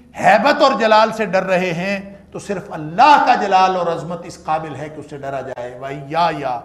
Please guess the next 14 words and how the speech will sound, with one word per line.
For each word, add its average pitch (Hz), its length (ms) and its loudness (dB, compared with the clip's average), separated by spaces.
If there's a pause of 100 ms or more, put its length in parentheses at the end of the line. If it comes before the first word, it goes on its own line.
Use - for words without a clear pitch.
(180)
फरहबून"। 131 560 -10 (300)
और 175 100 -2
अगर 180 200 -6
किसी 175 260 -14
की 160 100 -12
नाराज़गी 151 500 -4
के 294 160 0
बचने 233 340 -4
के, 196 220 -8 (840)
की 190 200 -6
फ़िक्र 233 380 -2
पड़ी 208 200 -4
हुई 170 160 -8
है 156 160 -6